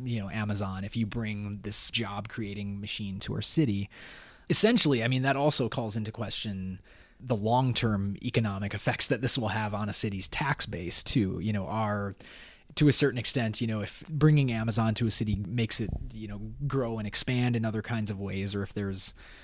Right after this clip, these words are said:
if there needs to be more than just the five billion dollar investment in infrastructure, uh, who's gonna foot that bill? <laughs> Who's gonna be primarily responsible for paying for it?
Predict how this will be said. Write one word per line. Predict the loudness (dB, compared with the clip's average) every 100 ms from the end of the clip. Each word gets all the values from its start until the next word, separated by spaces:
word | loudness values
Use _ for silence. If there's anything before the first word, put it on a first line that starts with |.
| -18 -16 -8
if | 0
there | 2
needs | 4 4 2
to | 4
be | 4
more | 6 4
than | 4
just | 2 0
the | -2
five | -2 0 0 0 0
billion | 2 4 4
dollar | 2 0 0 0 -2 -2
investment | -2 0 0 0 0
in | -2 -2
infrastructure, | 2 4 4 4 4 2 0 -2 -4 -4
uh, | -2
who's | 8 10 10
gonna | 6
foot | 6 2 2
that | 0 4
bill? | 4 4 0
<laughs> | 6 8 12 12 10 8
Who's | 6 6
gonna | 6
be | 4 2
primarily | 0 -2 -2 -2 -2
responsible | -2 -4 -4 -4 -6 -6
for | -6
paying | -2 0 2 0
for | -2 -4
it? | -4